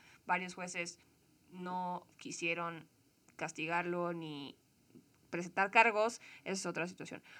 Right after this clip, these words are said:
Pero sí la N F L como una asociación que representa un deporte muy importante en varios países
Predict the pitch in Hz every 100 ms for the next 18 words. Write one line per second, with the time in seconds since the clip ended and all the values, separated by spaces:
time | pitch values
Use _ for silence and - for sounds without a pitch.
0 | - 220 233 247 294 294 330 320 302 269
1 | 269 269 262 254 247 247 240 214 208 202
2 | 202 220 226 226 226 226 226 - - _
3 | _ _ _ _ - 202 208 220 202 226
4 | 214 196 - 233 226 233 247 240 - _
5 | _ _ _ - - 208 214 202 202 220
6 | 226 220 220 220 214 214 214 - 214 -
7 | - 196 220 240 240 202 196 202 202 208
8 | 202 196 185 180 175 - 185 196 196 202
9 | - 170 180 190 202 185